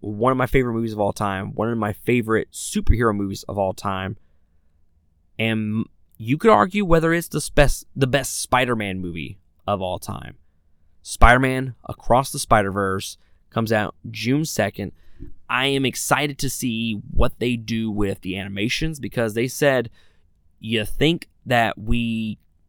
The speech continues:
changed the game with the first movie? We're turning up the notch with this one." And I can't be more excited to see where they take not only the animation, the effects and whatnot, but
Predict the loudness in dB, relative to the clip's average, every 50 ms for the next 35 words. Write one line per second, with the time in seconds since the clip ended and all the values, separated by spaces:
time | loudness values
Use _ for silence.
0 | _ _ -10 -4 -2 -2 0 -2 -4 -4 -6 -6 -4 -4 -4 -4 -4 -6 -6 -8
1 | -10 -8 -4 -2 -2 -2 -2 -4 -6 -6 -6 -6 -8 -12 _ _ _ _ _ _
2 | _ _ _ _ -6 -2 0 2 2 2 2 2 0 0 -2 _ _ _ 4 4
3 | 4 6 6 4 2 0 0 -2 -4 -2 0 0 0 -2 -2 -6 -10 -14 -14 -16
4 | _ _ _ -8 -8 -8 -6 -6 -8 -8 0 0 0 0 0 -6 -8 -12 _ -14
5 | -12 -8 -8 -6 -6 -6 -8 -10 -8 -4 -4 -4 -4 -4 -6 -4 -4 -4 -4 -4
6 | -4 -4 -4 -4 -2 -4 -4 -4 -4 -4 -4 -4 -4 -6 -8 -10 -12 -20 _ _
7 | -14 -12 -10 -10 -10 -6 -6 -6 -4 -6 -6 -6 -4 -2 -2 -2 -2 -2 -2 -2
8 | -4 -4 -6 -6 -6 _ _ _ _ _ _ -10 -6 -4 -2 -2 0 0 0 0
9 | 0 -2 -6 _ _ _ _ _ -2 -2 -2 -2 -2 -4 -2 0 0 0 2 0
10 | 0 0 0 -2 -4 -4 -6 -6 -8 -8 -8 -8 -8 -10 -4 -2 -2 -2 -2 -8
11 | -10 -8 -8 -6 -4 -2 -4 -2 -2 -4 -4 -4 -4 -4 -6 _ _ _ _ _
12 | _ -8 -8